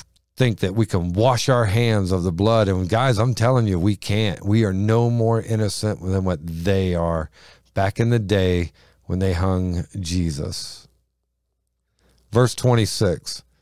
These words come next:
Then he released Barabbas to them, and when he had scourged Jesus, he delivered him to be crucified.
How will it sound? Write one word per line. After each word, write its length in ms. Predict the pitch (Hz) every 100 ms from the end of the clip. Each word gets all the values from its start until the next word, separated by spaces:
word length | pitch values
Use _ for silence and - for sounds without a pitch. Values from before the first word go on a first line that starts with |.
| _ _ _ -
Then 140 | 190
he 140 | 220
released 440 | 180 165 160 151 117
Barabbas 480 | 127 143 147 127 -
to 120 | 117
them, 240 | 117 120
and 140 | 120 120
when 140 | 123
he 120 | 120
had 160 | 143 120
scourged 720 | - - 170 190 180 139 -
Jesus, 440 | 104 123 117 117 120
he 80 | 117
delivered 420 | 120 135 147 131
him 160 | 135
to 140 | 107 127
be 160 | 113
crucified. 800 | - - 139 - - 110 104 101